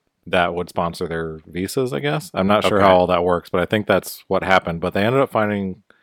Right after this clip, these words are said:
Speaker 1: jobs again, and now they moved back. So they're
Speaker 2: Oh.
Speaker 1: back in Arlington again now.
Speaker 2: Awesome. Awesome.
Speaker 1: Yeah.
Speaker 2: Yeah, so that was our first, I guess, encounter with
Speaker 1: Mm.
Speaker 2: each other. And that was the first time we, we, we talked with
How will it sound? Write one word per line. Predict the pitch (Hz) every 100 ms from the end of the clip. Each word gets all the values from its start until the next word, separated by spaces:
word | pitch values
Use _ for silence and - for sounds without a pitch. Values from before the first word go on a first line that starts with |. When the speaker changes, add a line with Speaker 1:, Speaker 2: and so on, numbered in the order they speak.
| _ _ _ 90
Speaker 1:
jobs | 98 104 98
again, | 87 90 87
and | 87
now | 87 90
they | 90 87
moved | 90 82
back. | 98 95 85 -
So | 95
they're | 87 90
Speaker 2:
Oh. |
Speaker 1:
back | 87 87
in | 98 85 95
Arlington | 90 98 90 90
again | 87 87 87
now. | 82 85 85 _
Speaker 2:
Awesome. | 98 135 - - _ -
Awesome. | 95 92
Speaker 1:
Yeah. | 82 85 - - -
Speaker 2:
Yeah, | 120 104
so | -
that | 131
was | 185 156
our | 117
first, | - 120 120 - -
I | - 101 101
guess, | 110 107 - -
encounter | 95 98 98 117 127 -
with | 117
Speaker 1:
Mm. |
Speaker 2:
each | 101 127
other. | 123 131 _ _ _ _ _
And | - 107 107 104 95
that | 107
was | 107
the | 110
first | 110 101
time | 107
we, | 98 92 92 85 85
we, | 90 90 87 85 85 85
we | 87
talked | 85 92 90 90
with | 87